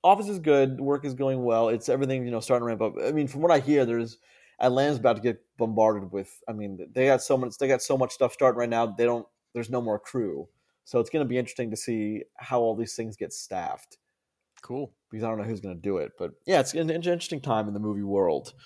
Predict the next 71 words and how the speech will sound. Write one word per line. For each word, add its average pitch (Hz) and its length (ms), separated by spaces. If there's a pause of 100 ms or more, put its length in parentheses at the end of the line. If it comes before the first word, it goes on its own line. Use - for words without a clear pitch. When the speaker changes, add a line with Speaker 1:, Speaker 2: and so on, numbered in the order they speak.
(360)
Speaker 1:
Very 120 220
interesting 107 300
time. 82 280
But, 95 180 (140)
uh, 104 180
I'm 104 100
back 123 300
and 110 120
we're 110 100
rolling, 120 360
so 107 360
it's - 120
all, 107 160 (240)
it's - 100
all, 104 180
all 101 120
good. 85 340
But 127 120
other 156 100
than 135 100
that, 156 300
pretty, 151 300 (600)
pretty 240 160
smooth 220 360
sailing. 160 380
I 160 120
got 214 220
sick - 420 (180)
from 156 140
the 139 80
flight, 131 320
as 117 160
I 131 160
seem 165 320
to 175 80
get 151 160
sick 135 320
every 131 180
time 175 180
I 165 60
get 156 120
on 147 80
a 139 40
plane. 127 400
As 110 160
soon 147 100
as 135 80
I 143 60
get 117 140
off, 113 240
a - 20
day 117 300
later, 117 280
I 101 80
get 101 160
sick. - 380
I 110 60
don't 131 140
know 131 80
what 120 120
that's 107 220
about, 76 340
but - 180
Speaker 2:
Planes 139 360
are 120 60
just 127 220
cans 117 300
of 104 80
recycled 104 480
farts, 90 300
sir. 85 300